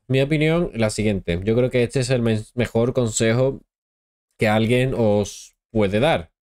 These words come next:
¿Cuál es este consejo?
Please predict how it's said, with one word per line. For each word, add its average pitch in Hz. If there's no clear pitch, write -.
¿Cuál 160
es 185
este 175
consejo? 123